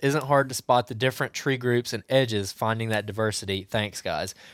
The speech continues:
I would say that the best use for onX in a situation like that is gonna be some of their, uh, I don't know what you call 'em, like, their premium layers.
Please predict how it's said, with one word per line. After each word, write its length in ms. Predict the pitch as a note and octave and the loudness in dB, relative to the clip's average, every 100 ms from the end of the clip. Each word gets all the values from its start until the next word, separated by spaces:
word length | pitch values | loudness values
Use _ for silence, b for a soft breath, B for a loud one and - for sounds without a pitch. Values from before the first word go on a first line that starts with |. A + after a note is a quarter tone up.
| B | B
I 80 | B2 | 6
would 160 | G3+ F3+ | 6 6
say 300 | F3 D3 C#3+ | 6 8 8
that 320 | B2+ B2 - - | 6 4 2 -6
the 140 | B2+ | -4
best 360 | G2+ C3+ D#3+ - | 4 6 6 2
use 160 | D3+ | -2
for 260 | - C#3+ A2+ A2 | -2 -2 0 2
onX 400 | B2 B2+ C3 - | 2 2 0 -2
in 60 | |
a 40 | B2 | -4
situation 540 | - - C3 B2 - | -6 -2 0 0 0
like 180 | B2 G#2+ | -2 -2
that 280 | A#2 A#2 A#2+ | 2 4 4
is 120 | A2 | 0
gonna 220 | G#2 B2 | -2 0
be 340 | A2 A#2+ A#2 A2+ B B B | 2 4 4 2 B B B
some 240 | - C#3+ | -4 -2
of 60 | C3+ | 4
their, 400 | B2+ A#2 A2+ G#2 | 6 6 4 2
uh, 400 | G#2 G2+ F#2+ F#2 | 0 2 0 -2
I 40 | G2+ | -4
don't 100 | A#2 | -4
know 80 | |
what 120 | G2+ F2+ | -4 -6
you 60 | |
call 140 | - F2+ | -8 -6
'em, 40 | |
like, 140 | F#2 | -6
their 80 | - | -8
premium 480 | - A#2+ B2 A#2+ G#2 | -6 -4 -2 -2 -2
layers. 480 | F#2+ G#2+ A#2 A#2+ | 0 2 0 -2